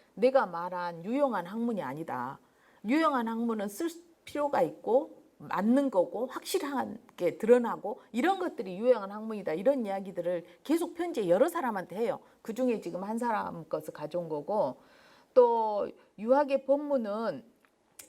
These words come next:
지행 병지지. 아는 것과 행동하는 것이 함께 있어야 된다.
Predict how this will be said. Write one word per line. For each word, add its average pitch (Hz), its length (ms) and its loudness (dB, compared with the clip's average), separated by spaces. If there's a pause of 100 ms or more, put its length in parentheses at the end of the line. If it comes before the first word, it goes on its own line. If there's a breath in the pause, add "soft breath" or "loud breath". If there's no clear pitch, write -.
(320)
지행 269 600 0 (460)
병지지. 226 640 0 (1000 soft breath)
아는 269 340 2
것과 208 420 0
행동하는 311 600 -2
것이 170 240 -2
함께 392 480 -4
있어야 190 340 -2
된다. - 300 -12